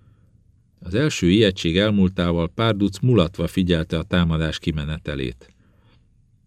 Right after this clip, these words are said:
Akkora különbség volt termetben és erőben a két ember között, hogy biztos volt benne, a szeretője könnyűszerrel elbánik a rémes kis líbiaival.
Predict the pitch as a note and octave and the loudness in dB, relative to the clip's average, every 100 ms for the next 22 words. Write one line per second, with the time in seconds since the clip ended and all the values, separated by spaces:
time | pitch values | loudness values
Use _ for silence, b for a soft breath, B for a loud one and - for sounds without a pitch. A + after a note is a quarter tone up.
0 | _ - C#3+ - G#2 F2 - A2 F#2 - | _ -6 -6 0 2 2 4 4 4 4
1 | F2+ D#2+ E2 - G#2 G2+ F2 D#2 D#2+ D#2 | 0 2 -2 0 2 4 4 2 0 -4
2 | D#2+ G2+ G2 F2 D#2+ D#2 D#2 G#2+ F#2+ F#2 | -2 2 4 4 4 -2 0 2 2 4
3 | F2+ E2+ D#2 G2+ A#2 A2 A2+ G#2+ B2+ - | 4 2 0 0 2 0 -2 0 -2 0
4 | E2+ F2 E2 D2+ F#2 G2 G2 F#2+ B B | -2 0 -2 0 0 2 2 0 B B
5 | _ F#2 - B2 G2 G2+ F#2+ F#2+ B2+ G2 | _ -8 0 0 2 4 4 4 4 4
6 | D#2+ - E2 E2 E2 E2+ D2+ D2+ D#2+ E2 | 4 0 0 0 2 0 -2 -2 -2 -2
7 | D#2+ F2 D2+ D2+ - - - E2 D#2 D2+ | -2 0 0 -4 -6 -8 -6 -4 -4 -4
8 | D2 C#2 C#2 C#2 C2 | -8 -8 -10 -12 -14